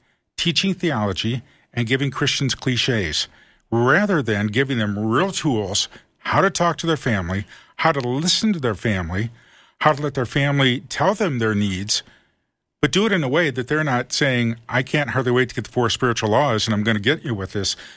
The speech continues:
No, you let the Holy Spirit lead the process. If we would take more time giving Christians practical tools,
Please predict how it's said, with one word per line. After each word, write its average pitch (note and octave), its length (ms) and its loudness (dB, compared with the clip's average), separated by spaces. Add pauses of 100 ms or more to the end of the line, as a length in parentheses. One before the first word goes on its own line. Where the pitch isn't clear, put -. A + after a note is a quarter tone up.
(140)
No, C#3 280 2
you B2+ 180 2
let F#3+ 160 2
the C3+ 100 0
Holy C3 200 2
Spirit B2 340 -2
lead C#3+ 220 0
the - 80 -8
process. G#2+ 540 0 (500)
If G3+ 220 2
we B3 100 -2
would F#3+ 160 2
take E3 220 0
more C3+ 220 2
time A#2 560 0 (320)
giving D3+ 300 2
Christians - 500 0
practical C#3+ 520 -2
tools, - 600 0